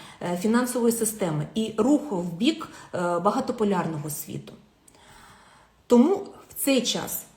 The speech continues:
особливо дуже важливо убезпечувати свої гроші, бо час, е, дуже сильної невизначеності і, м, турбулентності.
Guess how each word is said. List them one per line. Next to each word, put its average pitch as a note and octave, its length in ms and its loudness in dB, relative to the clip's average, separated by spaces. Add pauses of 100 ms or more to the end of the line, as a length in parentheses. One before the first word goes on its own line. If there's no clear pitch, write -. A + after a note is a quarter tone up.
(140)
особливо A#3 680 2 (100)
дуже F3+ 420 -2 (180)
важливо G3 580 -2 (680)
убезпечувати G#3+ 800 2 (120)
свої F3+ 360 0
гроші, E3 480 -2 (260)
бо F#3 200 4 (120)
час, C#4 240 4 (100)
е, - 180 -6 (100)
дуже A#3+ 360 -2
сильної A3+ 580 0
невизначеності G#3 960 0 (240)
і, G3+ 240 0
м, F3 680 -2 (160)
турбулентності. F3 840 -2